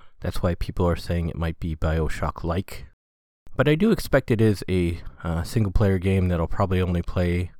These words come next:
uh, maybe once or twice. So it is not, uh, in my top five, but it is definitely, uh, way up there. Miasma Chronicles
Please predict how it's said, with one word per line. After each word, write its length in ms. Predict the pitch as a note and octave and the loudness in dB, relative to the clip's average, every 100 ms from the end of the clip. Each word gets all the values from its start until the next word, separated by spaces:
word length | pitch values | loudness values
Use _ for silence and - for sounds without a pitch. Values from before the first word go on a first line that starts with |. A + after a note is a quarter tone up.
| - - | -20 -8
uh, 140 | D#2+ D#2+ | -4 -2
maybe 240 | D#2+ D#2+ | 0 0
once 240 | D2+ D2+ | 0 -2
or 40 | - | 0
twice. 460 | - B2+ B2 - - - _ _ _ - | 4 4 4 -2 -14 -20 _ _ _ -18
So 320 | - F#2 F2 | -4 0 2
it 80 | F2 | 2
is 260 | F2 E2+ - | 2 0 0
not, 460 | A2+ A2 - G2 - - | 2 2 0 -6 -8 -10
uh, 140 | - D#2 | -6 -4
in 120 | - | -2
my 140 | F2+ D#2+ | -2 0
top 320 | - E2+ - | 0 0 -2
five, 560 | - G2 F#2 F#2 F#2+ - - _ _ _ | 2 4 4 2 -2 -8 -20 _ _ _
but 140 | - A2 | -6 -2
it 100 | A#2 | 0
is 280 | C3 C3 - | 0 -2 -4
definitely, 680 | E3 - C#3+ A#2 A2+ G#2+ G2 - - | -2 0 0 2 2 2 -2 -8 -4
uh, 140 | E2 | -4
way 240 | D#2+ F#2+ - | -2 -2 -2
up 220 | F2 - | -4 -4
there. 300 | D#2+ D2+ - - - _ - - - | -4 -4 -6 -12 -20 _ -20 -16 -2
Miasma 680 | G#2+ A2+ B2 C3 B2+ B2+ A2+ | 2 4 4 2 2 0 0
Chronicles 800 | - B2 C3+ - F3 F3+ - | 0 2 2 2 0 0 -6